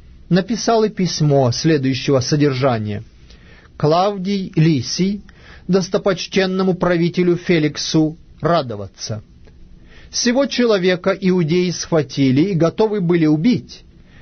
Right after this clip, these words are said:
Я, пришед с воинами, отнял его, узнав, что он римский гражданин. Потом, желая узнать, в чем обвиняли его, привел его в Синедрион их, и нашел, что его обвиняют в спорных мнениях, касающихся закона их,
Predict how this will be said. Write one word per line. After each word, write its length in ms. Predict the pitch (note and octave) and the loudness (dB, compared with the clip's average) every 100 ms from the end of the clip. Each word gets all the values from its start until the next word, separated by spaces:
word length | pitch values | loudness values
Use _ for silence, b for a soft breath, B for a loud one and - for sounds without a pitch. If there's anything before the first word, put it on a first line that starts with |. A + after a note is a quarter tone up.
| b | b
Я, 340 | A#2 B2+ C#3+ E3+ | 0 2 2 0
пришед 580 | - G3 - F#3 F#3+ F3 | -2 -2 0 0 0 -4
с 160 | - | -6
воинами, 560 | C#3+ D#3 F3+ F#3+ G3+ G3+ | 0 2 2 2 0 0
отнял 520 | F#3 F#3+ F#3+ A#3 B3 | -2 -2 -2 0 0
его, 300 | F3 D3+ D3+ | 0 2 2
узнав, 580 | E3 C#3+ D3+ E3+ G#3 G3+ | 2 2 2 2 2 -2
что 180 | - G3+ | -4 -2
он 300 | G3 A3 G3 | 2 2 2
римский 480 | F#3+ G3+ F3 - F#3 | 0 0 -2 -2 -2
гражданин. 640 | F3 E3+ E3+ G3 F3 G2+ - - - B B B B - | 0 0 0 0 0 -4 -12 -20 -20 B B B B -6
Потом, 480 | C#3 C#3 C4 D4 A3+ | -2 0 0 0 -2
желая 400 | C#3 E3+ F3 F#3 | 0 2 2 2
узнать, 480 | F#3 D#3 F3 F#3+ F#3+ | 0 0 0 -2 -4
в 40 | |
чем 300 | - G#3 A3 | -4 -2 -2
обвиняли 680 | F#3 F3+ E3+ G3+ A3 F#3 E3 | -2 -2 -2 -2 0 2 4
его, 400 | D#3+ C#3 E3 G3+ B B B B B - | 2 4 2 0 B B B B B 0
привел 360 | C4+ G#3+ F#3+ | 2 4 2
его 240 | F#3 G3+ G3+ | 2 2 2
в 80 | |
Синедрион 720 | - A#3 B3+ A3+ C#4+ C#4+ E3 | -2 -6 -2 0 2 2 2
их, 240 | B2 - - b b b b | -2 -8 -14 b b b b
и 100 | D3 | 0
нашел, 560 | D3 C#3+ - C3 C#3+ G#3 | 2 2 0 2 2 2
что 200 | - D#3+ | -2 0
его 300 | C#3 C3 A3 | 2 4 2
обвиняют 580 | F3 D#3+ D#3 F3 G#3+ - | 2 0 0 2 0 -2
в 60 | |
спорных 680 | - - F3 E3+ E3 G#3 G#3 | -12 -4 0 0 0 -2 -2
мнениях, 640 | C4 D4 B3 E3+ D3 C#3+ | 0 2 2 2 0 -2
касающихся 880 | - D#3 - F3+ G#3 A#3 - - - | -2 -4 0 0 0 -2 -6 -6 -2
закона 560 | F#3 G#3 G#3 F#3+ D3+ A#2 | 0 0 0 0 0 0
их, 380 | A2+ A#2+ C#3 | -2 -2 -4